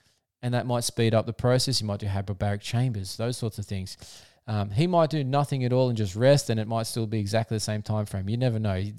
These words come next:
As much as there's all these options out there for alternate medicines, you don't know if any of them actually work for you.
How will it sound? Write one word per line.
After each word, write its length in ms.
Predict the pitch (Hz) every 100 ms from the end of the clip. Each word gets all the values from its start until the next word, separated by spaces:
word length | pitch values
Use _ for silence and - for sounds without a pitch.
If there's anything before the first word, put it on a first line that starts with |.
| 123
As 100 | 113
much 220 | 127 -
as 100 | 127
there's 200 | 123 113
all 100 | 117
these 180 | 113 110
options 320 | 110 - 104
out 180 | 110 107
there 140 | 107
for 460 | - 131 139 120 -
alternate 380 | 110 110 110 104
medicines, 460 | 110 110 - 113 - _ _ _ _
you 80 | 107
don't 120 | 104
know 120 | 98 98
if 80 |
any 180 | 104 101
of 60 | 98
them 120 | 98
actually 280 | 98 - 98
work 240 | 98 95
for 220 | - 98
you. 400 | 92 101 104 90